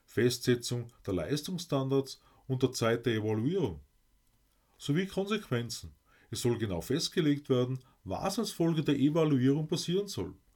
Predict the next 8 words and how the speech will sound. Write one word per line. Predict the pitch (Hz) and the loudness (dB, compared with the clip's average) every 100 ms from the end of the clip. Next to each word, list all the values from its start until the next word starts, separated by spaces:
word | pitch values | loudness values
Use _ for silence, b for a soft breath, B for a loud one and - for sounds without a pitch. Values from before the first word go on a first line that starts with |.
| b b | b b
sowohl | - 107 | -6 -4
bei | 98 | -2
positivem | 92 104 123 123 117 110 107 | -2 0 -2 -2 -6 -6 -4
als | 90 87 85 | -6 -6 -8
auch | 78 | -8
bei | - | -8
negativem, | 80 139 185 175 151 147 147 139 b b | -6 -2 -2 -2 -2 0 -2 -4 b b
natürlichem | 123 147 180 185 180 165 165 | -4 4 6 6 2 -2 -2